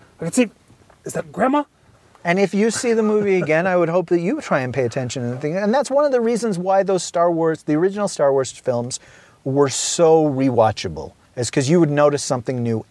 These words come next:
Speaker 2: every single time you watched that movie, whether it was a new alien or a new special effect or something little
Speaker 1: Or the
Speaker 2: thing that they put in there.
Speaker 1: Or the part where the stormtrooper walks into the wall.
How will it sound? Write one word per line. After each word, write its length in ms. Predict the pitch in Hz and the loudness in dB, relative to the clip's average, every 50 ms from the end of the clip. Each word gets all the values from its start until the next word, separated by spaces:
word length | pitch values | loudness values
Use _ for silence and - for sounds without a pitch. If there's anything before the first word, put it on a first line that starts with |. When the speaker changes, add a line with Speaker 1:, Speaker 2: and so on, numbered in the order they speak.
| _ | _
Speaker 2:
every 420 | - 202 202 180 165 175 175 170 156 | 2 2 2 2 0 2 2 2 2
single 300 | - - 165 143 135 127 | 0 -2 -4 -4 -4 -4
time 240 | - 131 113 117 117 | -4 -4 -4 -2 -2
you 100 | 110 104 | -2 -2
watched 240 | 104 101 101 - | -2 -4 -4 -6
that 100 | - 95 | -6 -6
movie, 200 | 90 101 104 101 | -6 -6 -6 -4
whether 240 | 98 110 113 110 110 | -2 0 0 0 0
it 20 | 98 | -2
was 140 | 87 85 | -4 -6
a 40 | 92 | -6
new 220 | 98 104 101 98 - | -6 -4 -4 -2 0
alien 480 | 131 151 180 190 190 190 185 180 175 - - - - - | 2 2 4 4 4 2 2 0 -2 -4 -6 -14 -10 -6
or 60 | 131 | -6
a 40 | 131 | -4
new 160 | 127 127 127 | -4 -4 -4
special 460 | 117 - - - - 117 110 - 117 | -6 -6 -4 -2 0 0 0 0 -2
effect 380 | 110 110 - 185 180 175 - - | -4 -2 0 0 0 0 0 -4
or 40 | 139 | -6
something 520 | - - 175 170 165 - 180 170 160 151 | -2 0 0 0 0 0 -2 -2 0 2
little 180 | 143 143 147 139 | 2 2 2 2
Speaker 1:
Or 40 | 135 | 0
the 40 | |
Speaker 2:
thing 240 | 135 151 143 143 139 | 0 -2 -2 -2 -2
that 120 | 131 120 139 | -4 -2 0
they 120 | 139 131 | 0 0
put 260 | 123 - - 156 139 | -2 0 0 0 2
in 180 | 135 131 131 127 | 2 0 -2 -4
there. 200 | 127 127 123 151 | -4 -4 -2 -2
Speaker 1:
Or 60 | 143 | -2
the 80 | 139 117 | -4 -4
part 280 | - - 143 135 131 | 0 2 2 2 2
where 120 | 143 135 127 | 0 -2 -4
the 80 | 127 | -4
stormtrooper 720 | 117 - - 151 143 139 131 - 143 139 127 - 147 143 139 | -8 -8 -6 -6 -6 -6 -6 -8 -10 -10 -10 -8 -6 -2 0
walks 320 | 135 135 135 - - - | 2 0 0 -2 -4 -8
into 240 | 143 135 127 - 147 | -8 -8 -10 -10 -10
the 240 | 135 135 131 139 190 190 - - - - 170 | -8 -8 -8 -8 -10 -14 -20 -18 -16 -12 -8
wall. 320 | 147 147 143 143 147 147 | -4 -2 -2 -2 -2 -4